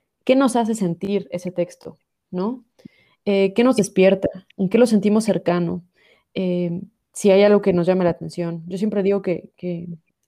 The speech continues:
eh, ah, obviamente hay excepciones, pero mucha de la poesía está pensada para leerse en voz alta y tiene esta característica, eh, pues sí, del, del, del ritmo. Entonces, ta-, tal vez leerla en voz alta primero y ver qué nos produce de esa manera, ver si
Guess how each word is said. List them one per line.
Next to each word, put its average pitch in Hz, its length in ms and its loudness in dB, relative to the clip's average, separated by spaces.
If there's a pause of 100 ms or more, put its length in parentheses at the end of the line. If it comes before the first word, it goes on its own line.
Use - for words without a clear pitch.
(140)
eh, - 260 -18
ah, - 180 -6
obviamente 190 300 0
hay 196 60 -2
excepciones, 196 480 -6
pero 170 160 -8
mucha 180 260 -6
de 196 40 0
la 180 80 -4
poesía 175 240 -10
está 190 180 -4
pensada 185 360 -4
para 175 120 -4
leerse 170 280 -2
en 180 60 -2
voz 175 140 -4
alta 185 360 -2 (420)
y - 80 -6
tiene 202 160 2
esta 202 160 -2
característica, 170 880 -2 (420)
eh, 170 440 -4 (120)
pues 180 200 0
sí, 226 180 0
del, 180 260 0
del, 165 320 -4
del 165 340 -4
ritmo. 180 520 0 (540)
Entonces, 202 680 -2
ta-, - 120 -10 (160)
tal 185 140 -2
vez 185 160 -2
leerla 185 240 0
en 185 60 0
voz 180 160 -4
alta 185 200 -2
primero 196 680 -2
y 180 80 -14
ver 180 140 -6
qué 180 100 -8
nos 185 140 -6
produce 180 360 -8
de 170 60 -6
esa 165 120 -12
manera, 190 500 -2 (480)
ver 185 280 2
si 175 440 -4